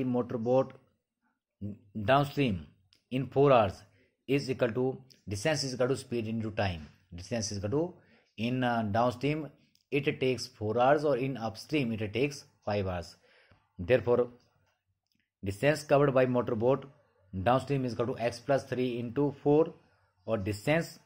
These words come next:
traveled by motor boat upstream is equal to x minus three into five. According to questions, x plus three into four is equal to x minus three into five. Four x plus twelve is equal to five x minus fifteen.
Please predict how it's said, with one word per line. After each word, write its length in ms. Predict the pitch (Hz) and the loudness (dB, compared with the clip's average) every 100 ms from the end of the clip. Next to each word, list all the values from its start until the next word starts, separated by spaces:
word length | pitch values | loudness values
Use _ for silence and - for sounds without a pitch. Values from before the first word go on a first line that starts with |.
| _ _ _ _ | _ _ _ _
traveled 320 | 127 131 143 131 | 2 4 4 4
by 340 | 127 123 123 - _ _ _ | 4 4 0 -6 _ _ _
motor 300 | 98 117 117 | -2 0 0
boat 280 | 131 123 95 - | 2 2 2 -4
upstream 460 | 113 - 143 143 135 | -4 -4 -2 0 0
is 100 | 104 | -2
equal 160 | 110 | -2
to 200 | 104 120 | -2 -6
x 380 | 104 123 - - _ _ _ | -2 -2 -4 -16 _ _ _
minus 260 | 101 107 110 | -6 -4 -4
three 160 | - 113 | -4 -4
into 220 | 110 107 | -2 -2
five. 300 | 101 131 107 | 2 2 2
According 380 | 101 113 120 123 | -2 -2 -2 0
to 100 | 131 | 0
questions, 400 | 127 - 151 151 _ _ _ _ _ - | -2 -2 -6 -8 _ _ _ _ _ -2
x 340 | 131 - - - | -2 -2 -12 -2
plus 220 | 131 156 | 0 2
three 300 | - 127 131 | 0 0 0
into 240 | 127 113 117 | -2 -2 -4
four 340 | - 139 147 - | 2 2 2 -4
is 280 | - 139 117 | -4 -4 -2
equal 200 | 120 120 | -4 -4
to 120 | 117 | -2
x 180 | 113 113 | -2 -2
minus 220 | 120 113 | -4 -6
three 160 | 104 120 | -4 -6
into 220 | 120 127 | -4 -6
five. 300 | - 139 117 76 - _ _ _ _ _ _ | 0 2 2 -2 -16 _ _ _ _ _ _
Four 220 | 110 127 | 0 2
x 160 | 131 131 | 2 2
plus 240 | 131 127 | -2 -2
twelve 340 | - 120 120 | 0 2 2
is 140 | 113 113 | 0 -4
equal 160 | 110 | -4
to 80 | 110 | -4
five 240 | 104 104 107 | -2 -2 -2
x 180 | 110 | -4
minus 240 | 117 117 117 | -4 -6 -6
fifteen. 440 | 117 110 139 151 | -10 -4 -4 -4